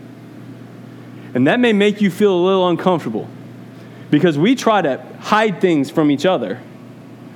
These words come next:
and we're able to do so. But Jesus sees right into your heart, and you know what kind of evil junk is in there.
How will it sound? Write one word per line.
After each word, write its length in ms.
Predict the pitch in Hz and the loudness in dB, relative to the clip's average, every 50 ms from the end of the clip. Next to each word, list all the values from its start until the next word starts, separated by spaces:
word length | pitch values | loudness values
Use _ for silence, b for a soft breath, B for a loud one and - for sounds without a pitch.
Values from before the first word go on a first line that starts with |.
| - - - | -18 -6 0
and 120 | 160 156 165 | 2 4 4
we're 140 | 170 170 | 4 2
able 320 | - 196 247 262 233 233 190 | 2 2 2 4 4 2 2
to 120 | - - 165 | 2 0 0
do 180 | 139 143 135 | 2 2 0
so. 360 | - - - 123 101 90 90 - - - B B B B B B B B - | 0 0 -2 -2 -2 -2 -6 -10 -14 -18 B B B B B B B B -2
But 140 | 156 147 131 | -2 0 0
Jesus 440 | 120 165 226 254 226 196 170 143 - | 2 2 4 4 4 2 0 0 0
sees 300 | - 208 208 185 156 135 | 0 0 2 2 2 0
right 320 | 127 131 165 190 214 233 | 0 2 2 2 4 2
into 240 | 220 202 - - 190 | 2 0 0 0 0
your 220 | 180 175 170 151 | 2 2 2 0
heart, 460 | 139 - 170 165 139 101 - - - - - - - - - - - - - - - - - - - - B B B B B | 0 -2 0 0 0 0 -2 -8 -14 -16 -16 -18 -18 -18 -18 -18 -18 -18 -18 -18 -18 -18 -18 -18 -18 -18 B B B B B
and 180 | 139 139 139 143 | 0 2 2 2
you 160 | 175 220 214 | 2 2 4
know 220 | 180 185 196 196 | 4 2 2 2
what 180 | 180 175 180 156 | 2 0 -2 0
kind 180 | 180 180 170 | 0 0 0
of 140 | 165 156 - | 0 -2 -2
evil 320 | 165 175 170 156 165 156 139 | -2 -2 0 0 0 -2 -2
junk 380 | 113 117 147 151 151 143 147 | 0 0 0 0 0 0 0
is 120 | 139 127 131 | 0 0 0
in 160 | 135 131 127 | 0 0 0
there. 300 | 131 131 117 92 - | 0 -2 -4 -6 -8